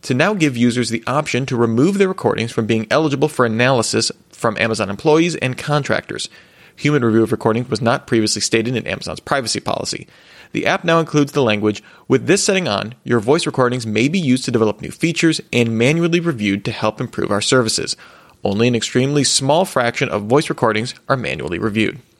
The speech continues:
Facebook confirmed it will rebrand Instagram and WhatsApp to Instagram from Facebook and WhatsApp from Facebook.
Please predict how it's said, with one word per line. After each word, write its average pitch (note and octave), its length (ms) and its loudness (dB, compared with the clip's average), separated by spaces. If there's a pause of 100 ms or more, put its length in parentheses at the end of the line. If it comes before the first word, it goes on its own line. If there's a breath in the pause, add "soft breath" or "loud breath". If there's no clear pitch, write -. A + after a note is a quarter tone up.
(1400 soft breath)
Facebook F#3 340 0
confirmed A#2 360 -2
it - 80 -2
will A#2 120 -2
rebrand B2+ 500 2
Instagram D#3+ 580 -2
and A2+ 240 -2
WhatsApp A#2+ 440 0 (160)
to A#2+ 260 2
Instagram C#3+ 580 0
from E3 280 0
Facebook A#2 440 0 (120)
and F3+ 180 0
WhatsApp - 400 -2
from G#2+ 160 -8
Facebook. - 460 -2